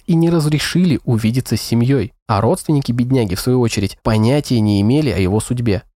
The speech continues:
В конце концов, этого человека вытаскивали международные организации. Amnesty International сообщила, что за первые шесть месяцев две тысячи тринадцатого года в местах содержания под стражей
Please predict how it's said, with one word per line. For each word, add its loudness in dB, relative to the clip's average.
В -20
конце 0
концов, -2
этого 0
человека 0
вытаскивали -2
международные 0
организации. -4
Amnesty 0
International 0
сообщила, -2
что -2
за 0
первые 0
шесть -2
месяцев -2
две 0
тысячи -2
тринадцатого 0
года 0
в 0
местах -2
содержания 0
под -4
стражей -2